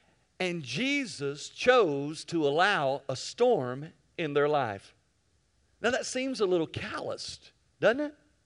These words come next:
And in reality, it's caring. Because God is ultimately about your good, but He's more about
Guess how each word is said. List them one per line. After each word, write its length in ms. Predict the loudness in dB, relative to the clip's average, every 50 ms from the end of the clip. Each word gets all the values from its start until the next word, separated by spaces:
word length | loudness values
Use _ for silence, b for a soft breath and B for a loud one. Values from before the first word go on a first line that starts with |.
| _ _ b b b b b b b b b b b b b b b
And 160 | -2 0 0 0
in 140 | 0 0
reality, 680 | 0 2 2 2 2 2 0 -2 -2 -2 -4 -8 -10 -12 -18 _ _ _ _ _ _
it's 200 | -16 -14 -14 -14
caring. 560 | -12 -8 -4 -4 -2 -2 -4 -6 -10 -14 -18 _ _ _ _ _ _ _ _ b b b b b b b b b b b b _ _ _ _ _ _ _ _ _ _ _ _ _ _
Because 360 | -14 -12 -8 -8 -8 -8 -10 -6
God 360 | -4 -4 -4 -2 -4 -4 -4
is 140 | -4 -4 -2
ultimately 680 | -2 -2 -2 -6 -10 -12 -10 -10 -10 -10 -12 -14 -18 _ -12
about 340 | -8 -6 -4 -6 -6 -8 -10
your 140 | -12 -12
good, 420 | -10 -6 -6 -6 -6 -8 -10 -12 -18 -20 _ _ _ _ _ _ _ _ _ _ _ _ _ _ _ -4
but 120 | -2 -2
He's 220 | -2 -8 -10 -10
more 320 | -8 -6 -4 -4 -6 -6 -8
about 380 | -12 -10 -8 -8 -8 -8 -10